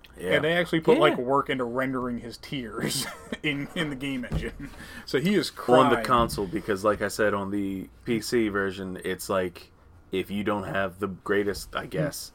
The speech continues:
Speaker 2: Yeah.
Speaker 1: it's like, hey, she, he's looking at a blurry picture of something.
Speaker 2: <laughs> Yeah. No, he is, he is crying his eyes out along with Kate,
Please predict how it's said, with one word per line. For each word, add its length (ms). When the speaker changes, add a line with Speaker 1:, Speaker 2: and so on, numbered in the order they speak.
Speaker 2:
Yeah. 300
Speaker 1:
it's 240
like, 220
hey, 420
she, 280
he's 260
looking 300
at 100
a 60
blurry 320
picture 380
of 100
something. 460
Speaker 2:
<laughs> 80
Yeah. 280
No, 240
he 140
is, 340
he 80
is 140
crying 340
his 140
eyes 260
out 160
along 240
with 180
Kate, 300